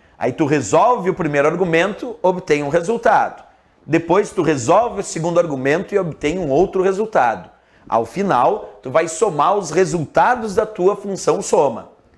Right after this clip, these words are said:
Vamos fazer isso. O primeiro argumento da função soma diz A um, que vale quatro, multiplicado por A dois, que vale três.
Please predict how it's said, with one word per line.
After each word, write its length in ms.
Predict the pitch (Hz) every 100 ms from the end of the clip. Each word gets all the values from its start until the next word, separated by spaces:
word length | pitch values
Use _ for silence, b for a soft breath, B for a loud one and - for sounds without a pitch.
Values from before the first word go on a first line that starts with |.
| _
Vamos 220 | 151 202
fazer 260 | - 202 220
isso. 460 | 165 135 - - b b b
O 100 | 151
primeiro 360 | 151 185 226 277
argumento 540 | 226 190 160 160 151
da 120 | 135
função 460 | 123 131 123 127 120
soma 520 | - 185 151 110 - _ _ _ _ _ _ -
diz 520 | 123 165 117 - - b b _
A 200 | 151 170
um, 420 | 156 196 294 311 - -
que 140 | -
vale 340 | 113 113 113 147
quatro, 760 | - 147 135 123 - 240 269 b b b b b
multiplicado 1160 | 147 208 311 294 - 247 214 170 - 180 202 190
por 380 | - 156 - -
A 160 | 180 220
dois, 600 | 160 151 214 233 220 -
que 160 | 226
vale 340 | 151 180 214 226
três. 720 | - 165 190 - - -